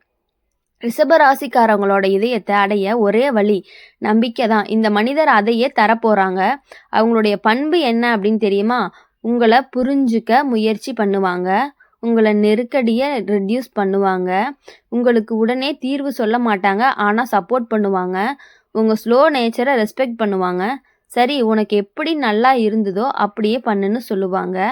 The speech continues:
அந்த ஒரு ஃப்ரீடம் தான் ரிஷப ராசிக்காரர்களுக்கு தானே ரொம்ப விரும்புறது அப்படின்னு சொல்றோம். அந்த மனிதர்கள் எனர்ஜி உங்களை மாத்தும், உங்களுக்குள்ள கான்ஃபிடன்ஸ் க்ரோ ஆகும், உங்கள இருந்த ஸ்-, சைலண்ட் ஃப்ர-, ஃபயர் வந்து பிரகாசமாகும்.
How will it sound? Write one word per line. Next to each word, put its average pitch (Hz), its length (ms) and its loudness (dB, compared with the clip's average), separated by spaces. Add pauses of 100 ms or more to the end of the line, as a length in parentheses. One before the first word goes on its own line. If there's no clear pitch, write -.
(340)
அந்த 220 280 2
ஒரு 214 160 2
ஃப்ரீடம் 277 480 -2
தான் 254 180 4
ரிஷப 277 300 0
ராசிக்காரர்களுக்கு 208 960 0 (140)
தானே 240 480 0
ரொம்ப 226 320 0
விரும்புறது 208 640 0
அப்படின்னு 190 440 -2
சொல்றோம். 190 320 -4 (360)
அந்த 240 280 2
மனிதர்கள் 262 640 2
எனர்ஜி 262 480 0
உங்களை 220 380 0 (100)
மாத்தும், 190 580 0
உங்களுக்குள்ள 240 640 -2
கான்ஃபிடன்ஸ் 262 600 -2
க்ரோ 214 360 0
ஆகும், 196 400 0 (340)
உங்கள 262 400 2
இருந்த 262 480 2
ஸ்-, - 140 -10 (180)
சைலண்ட் 269 400 0
ஃப்ர-, 202 400 0
ஃபயர் 214 360 -2
வந்து 233 260 -2
பிரகாசமாகும். 208 920 0